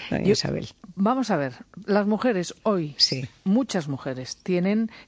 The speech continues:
Speaker 2: que optar entre ser madres o continuar una carrera profesional para tener un futuro brillante, porque eso es así, existe la igualdad legal en España, pero no la igualdad real.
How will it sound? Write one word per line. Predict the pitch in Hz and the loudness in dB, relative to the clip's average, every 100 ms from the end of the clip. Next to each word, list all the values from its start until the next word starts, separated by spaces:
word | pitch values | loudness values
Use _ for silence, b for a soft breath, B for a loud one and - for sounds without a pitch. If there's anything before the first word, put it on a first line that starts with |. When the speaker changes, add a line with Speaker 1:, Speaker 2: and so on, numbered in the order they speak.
| - | -2
Speaker 2:
que | 170 | 0
optar | 151 180 165 | 2 2 2
entre | 151 151 | 0 0
ser | 147 196 190 | 0 2 2
madres | 190 196 208 214 302 - - - - B B - | 4 2 2 0 -2 -6 -16 -18 -20 B B -4
o | - 180 214 277 | 2 4 4 2
continuar | - 170 156 151 156 | 0 2 2 4 2
una | 170 175 185 - | 2 2 0 -4
carrera | - 151 151 151 165 | -2 0 0 2 0
profesional | - - 156 156 - 156 156 165 196 | 0 -2 -2 -2 -2 0 2 0 0
para | 180 151 | 0 0
tener | - 139 143 | -2 0 0
un | 147 | -2
futuro | - 147 156 147 | -2 0 2 2
brillante, | 143 139 139 127 117 120 - | 0 0 0 0 -4 -10 -12
porque | - 127 135 | -14 -12 -8
eso | 135 254 | -6 -4
es | 196 | -4
así, | 156 147 | -2 -4
existe | 127 156 - 160 | -4 -6 -2 0
la | |
igualdad | 147 139 139 160 175 B B B | 0 -2 -2 0 0 B B B
legal | 175 165 156 160 220 254 | 0 2 2 2 0 -2
en | 160 | -2
España, | 156 - 156 190 | 0 0 0 2
pero | 160 143 | 0 0
no | 151 | 0
la | 156 | 0
igualdad | 147 139 147 147 | 0 0 0 0
real. | 143 139 143 139 | -2 -2 0 -2